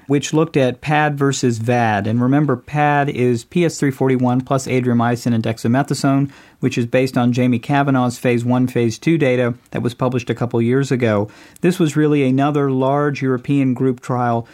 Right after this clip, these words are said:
to try and, I think, finally put the last nail in the vad coffin. And I think what they showed in their first analysis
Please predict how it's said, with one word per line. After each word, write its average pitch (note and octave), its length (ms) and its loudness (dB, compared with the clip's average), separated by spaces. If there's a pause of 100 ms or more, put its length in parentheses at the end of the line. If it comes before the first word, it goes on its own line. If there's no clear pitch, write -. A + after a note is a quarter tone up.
(200)
to C3 100 -2
try C#3 300 0
and, C3 140 2
I A2+ 80 0
think, A#2+ 280 -2
finally C3 320 2
put C3 220 -4
the A#2+ 120 -2
last A#2+ 320 0
nail C3 380 2
in A#2 100 2
the A2+ 60 0
vad A2+ 340 -2
coffin. A#2 500 -2 (360)
And B2 180 0
I A#2 80 0
think D#3+ 220 -2
what C#3+ 160 0
they B2+ 160 2
showed D#3+ 320 0
in C#3 100 2
their B2+ 140 0
first F#3+ 440 -2
analysis C3 720 -2